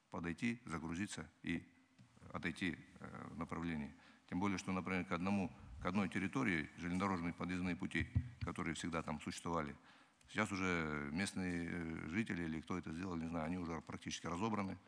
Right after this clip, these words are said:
там уже проходит какая-то местная дорога автомобильная. То есть железной дороги в одной из территорий уже нет практически. Поэтому все это требует, э, сейчас большой работы. Эта работа уже началась. Э, я думаю,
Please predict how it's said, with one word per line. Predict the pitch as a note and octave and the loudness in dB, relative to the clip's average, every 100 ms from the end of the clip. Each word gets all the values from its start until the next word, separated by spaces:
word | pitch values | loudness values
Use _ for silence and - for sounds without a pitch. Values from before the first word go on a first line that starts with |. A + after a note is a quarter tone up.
| - - | -20 -12
там | - E2+ | -4 -2
уже | E2 | -2
проходит | D#2+ - D#2+ - | -4 -2 -4 -4
какая-то | - - - | -8 -8 -2
местная | D#2+ D#2+ D#2 | -2 -2 -2
дорога | D#2 F2+ G#2 G2 - - - | 0 0 0 -4 -10 -20 -20
автомобильная. | - - E2 E2 D2+ D2 - - - | -8 -2 0 0 0 -4 -10 -14 -8
То | |
есть | - - - - - - - - - | -8 -8 -18 -20 -20 -20 -20 -20 -14
железной | D#2+ G2+ F#2+ | -4 0 2
дороги | F#2 G#2+ | 2 2
в | G2+ D#2+ | 2 0
одной | E2 F2+ | 0 0
из | E2 | -2
территорий | E2+ E2 F2+ | -4 -2 -2
уже | E2 E2 | 0 0
нет | E2+ F2 | 0 -2
практически. | - - - - - - - - - - - | -8 -12 -8 -8 -10 -20 -18 -16 -18 -20 0
Поэтому | A2+ C#3 B2+ | 4 6 6
все | D#3 | 8
это | C3 A#2 | 6 6
требует, | B2+ A#2 G#2+ - | 6 6 4 4
э, | F#2+ F2+ | 2 2
сейчас | - F#2 - | 2 0 2
большой | F#2+ - G2 | 0 2 4
работы. | G#2 C#3 D2 C#2+ - - | 4 2 0 -6 -12 -8
Эта | D#2+ - | -6 -2
работа | F2 F2 - | -2 -2 -4
уже | E2 | -4
началась. | E2 E2+ G2 A#2 - - - - - - - - | -2 -2 0 0 -2 -14 -20 -20 -20 -20 -20 -6
Э, | E2 D2+ | -2 4
я | F#2+ | 6
думаю, | B2 C3 A#2 A2 F#2+ | 10 10 10 8 4